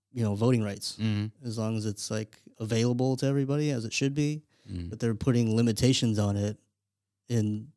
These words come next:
Speaker 1: let's say, certain areas or certain
Speaker 2: How, what kind of limit? Because this, I, I don't understand this. Because if,
Speaker 1: Uh,
Speaker 2: if the
Speaker 1: uh,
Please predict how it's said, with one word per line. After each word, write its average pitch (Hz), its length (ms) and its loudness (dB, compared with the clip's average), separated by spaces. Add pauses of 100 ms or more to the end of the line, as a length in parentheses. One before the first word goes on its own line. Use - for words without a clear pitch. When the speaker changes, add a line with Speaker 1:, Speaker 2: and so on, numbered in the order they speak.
Speaker 1:
let's 113 160 -4
say, 110 140 0
certain 107 400 0
areas 107 580 0
or 107 80 -4
certain 104 640 -6 (140)
Speaker 2:
How, 156 200 -2
what 180 280 0
kind 202 180 2
of 170 60 4
limit? 143 240 0
Because - 260 0
this, 170 220 2
I, 160 260 0
I 165 60 2
don't 180 200 4
understand 170 380 4
this. 120 100 2
Because 143 240 4
if, 156 140 4
Speaker 1:
Uh, 175 80 2
Speaker 2:
if 160 140 2
the 165 80 4
Speaker 1:
uh, - 20 6